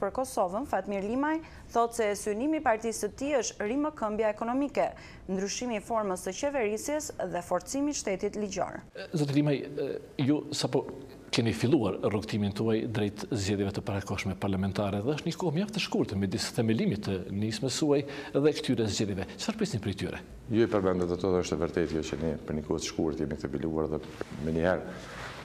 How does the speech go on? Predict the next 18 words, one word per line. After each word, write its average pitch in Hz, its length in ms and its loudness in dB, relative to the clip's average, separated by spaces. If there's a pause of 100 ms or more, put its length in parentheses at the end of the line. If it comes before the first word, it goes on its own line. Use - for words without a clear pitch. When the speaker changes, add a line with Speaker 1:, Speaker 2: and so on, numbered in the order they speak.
(180)
Speaker 3:
ardhur 76 400 2 (160)
koha 76 160 2
e 73 80 -4
fushatës 73 400 -2
elektorale. 73 480 -2 (720)
Dhe 80 120 2
natyrisht 85 440 0
kjo, 80 100 -2 (200)
kjo - 140 0
paraqet 80 300 0
vështirësi 80 500 -2
për 73 140 -4
një, 73 160 -2
e, - 760 -10
subjekt 73 360 -2
të 80 80 0
ri 78 80 -2
politik, 98 440 -2